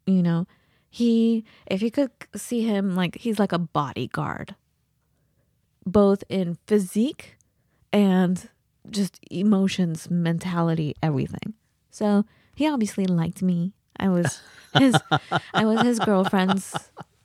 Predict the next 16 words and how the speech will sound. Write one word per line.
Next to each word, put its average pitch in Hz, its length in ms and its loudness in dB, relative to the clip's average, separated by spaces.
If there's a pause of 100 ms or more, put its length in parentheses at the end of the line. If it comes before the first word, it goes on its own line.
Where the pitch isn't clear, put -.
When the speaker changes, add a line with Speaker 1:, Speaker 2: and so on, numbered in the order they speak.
(160)
Speaker 1:
friend, 202 520 0
and 208 240 4
we 269 160 2
had 233 120 0
become 160 360 -6
friends. 151 360 -6
Speaker 2:
Mm-hmm. 135 280 2 (200)
Speaker 1:
So 185 360 2
he's 185 320 2
like, 208 320 -2 (220)
<laughs> - 220 -12
so 233 180 -4
he 220 200 0
went 233 240 0
with 190 220 0
me 165 280 -2